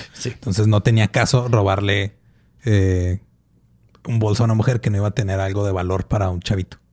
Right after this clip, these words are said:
Speaker 1: Conviene más al vato.
Speaker 2: Ajá.
Speaker 1: Ajá.
Speaker 2: A lo que voy es de que no era cuestión de que estuvieran respetando a las mujeres. <laughs>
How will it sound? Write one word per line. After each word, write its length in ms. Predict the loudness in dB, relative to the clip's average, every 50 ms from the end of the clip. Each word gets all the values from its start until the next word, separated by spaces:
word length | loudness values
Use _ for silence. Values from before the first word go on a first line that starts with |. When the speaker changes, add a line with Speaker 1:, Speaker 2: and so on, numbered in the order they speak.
| _ _ _ _ _ _ _ _ _ _ _ _ _ _ _ _ _
Speaker 1:
Conviene 360 | -6 -4 -2 -2 0 0 0
más 200 | 0 -2 -2 -2
al 120 | -4 -2 0
vato. 180 | 0 2 2 2
Speaker 2:
Ajá. 140 | 0 0 -4 _ _ -18 _ -12
Speaker 1:
Ajá. 180 | -10 -8 -8 0 2
Speaker 2:
A 60 | 2
lo 80 | 4 4
que 80 | 4
voy 140 | 4 4 4
es 60 | 4
de 80 | 4 2
que 80 | 2 2
no 60 | 4
era 120 | 4 2 2
cuestión 300 | 2 0 2 2 2 2
de 80 | 2 2
que 60 | 2
estuvieran 220 | 2 2 2 2
respetando 360 | 2 2 0 0 2 4 4 4
a 40 |
las 80 | 6 4
mujeres. 380 | 4 4 4 4 4 2 2 0
<laughs> 40 | -4